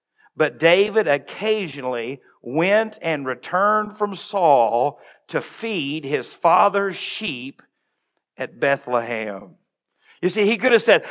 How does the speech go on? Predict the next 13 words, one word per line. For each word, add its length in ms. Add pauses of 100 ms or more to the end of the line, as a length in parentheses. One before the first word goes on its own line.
(120)
"I 640
am 120
too 240
important 960 (200)
<laughs> 680
to 120
go 300
home 380
and 140
feed 260
the 80
sheep. 460 (960)
I'm 380